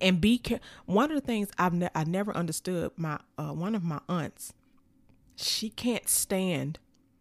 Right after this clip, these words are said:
to see adults wrestle with children.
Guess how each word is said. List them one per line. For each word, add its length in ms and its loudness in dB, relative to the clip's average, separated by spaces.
to 140 -2
see 560 -2
adults 800 -2
wrestle 680 -2
with 280 -2
children. 540 -2